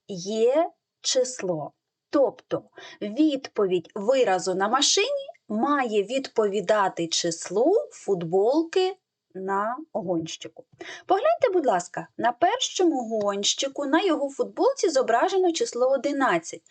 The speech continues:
Давайте подивимося уважно на машини і скажемо, на якій машині є вираз, який відповідає числу одинадцять. Так, на зеленій машині є вираз десять додати один,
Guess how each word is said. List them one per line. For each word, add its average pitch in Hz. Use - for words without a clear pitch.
Давайте 220
подивимося 202
уважно 185
на 190
машини 330
і 311
скажемо, 202
на 226
якій 285
машині 208
є 185
вираз, 233
який 247
відповідає 226
числу 190
одинадцять. 185
Так, 196
на 262
зеленій 269
машині 269
є 247
вираз 202
десять 190
додати 185
один, 247